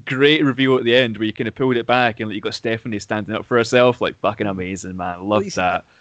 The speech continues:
Speaker 2: that's the bit that I didn't really get about real life Stephanie and Triple H. As we covered, you know,
Speaker 1: Yeah.
Speaker 2: amnesia aside, like, she watched the video of her being drugged and
Speaker 1: Yeah.
Speaker 2: li-, literally forced to be married to somebody else, and she was like, "Yep, sounds good to
Speaker 1: Exactly.
Speaker 2: me."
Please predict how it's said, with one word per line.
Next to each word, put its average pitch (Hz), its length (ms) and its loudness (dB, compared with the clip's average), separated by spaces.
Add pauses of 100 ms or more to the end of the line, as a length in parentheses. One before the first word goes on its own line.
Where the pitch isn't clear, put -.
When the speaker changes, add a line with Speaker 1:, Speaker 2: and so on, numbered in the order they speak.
(140)
Speaker 2:
that's 220 220 -4
the 226 100 -6
bit 202 220 -2
that 190 100 0
I 180 80 4
didn't 170 280 2
really 156 220 2
get 143 400 2
about 139 300 -6
real 143 220 -2
life 135 280 0 (200)
Stephanie 143 500 -6
and 131 80 -6
Triple 135 260 -8
H. 135 180 -2 (100)
As 151 160 0
we 156 100 0
covered, 151 440 2 (140)
you 165 100 -4
know, 135 320 -2
Speaker 1:
Yeah. 156 140 2
Speaker 2:
amnesia 180 420 2
aside, 147 520 2 (260)
like, 151 160 -2
she 214 320 2
watched 185 400 4
the 165 40 -2
video 160 340 6
of 131 100 0
her 156 180 0
being 139 240 2
drugged 139 560 2
and 127 380 -2
Speaker 1:
Yeah. 170 160 4 (600)
Speaker 2:
li-, 175 200 6
literally 180 440 2
forced 156 340 2
to 151 80 -6
be 139 80 4
married 139 280 2
to 139 60 -10
somebody 143 320 -2
else, 135 240 2
and 143 120 -10
she 151 100 -2
was 135 80 -6
like, 127 180 -2 (120)
"Yep, - 320 2
sounds 135 340 -2
good 160 140 0
to 170 40 -4
Speaker 1:
Exactly. 185 240 2
Speaker 2:
me." - 60 -8